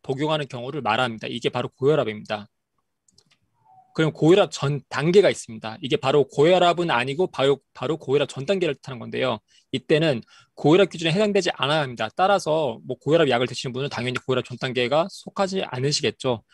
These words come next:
그리고 수축기 혈압이 백삼십에서 백삼십구 또는 이완기 혈압이 팔십에서 팔십구가 여기에 좀 해당됩니다. 그래서 그 고혈압이 현재 아니시더라도 고혈압 전 단계에 해당되는 분들도 굉장히 많습니다.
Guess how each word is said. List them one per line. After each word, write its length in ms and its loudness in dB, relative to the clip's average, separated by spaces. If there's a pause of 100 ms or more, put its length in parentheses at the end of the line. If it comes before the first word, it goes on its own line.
(140)
그리고 500 0 (800)
수축기 380 -2
혈압이 320 6
백삼십에서 560 -6
백삼십구 680 -8 (380)
또는 420 2 (120)
이완기 500 2
혈압이 480 -2 (180)
팔십에서 520 -2
팔십구가 1300 -4
여기에 220 -2
좀 120 -6
해당됩니다. 600 -10 (260)
그래서 460 -2 (180)
그 160 -2
고혈압이 460 4
현재 180 0
아니시더라도 640 -2
고혈압 320 0
전 120 -12
단계에 280 -2
해당되는 800 -6
분들도 320 -8
굉장히 420 -2
많습니다. 580 -6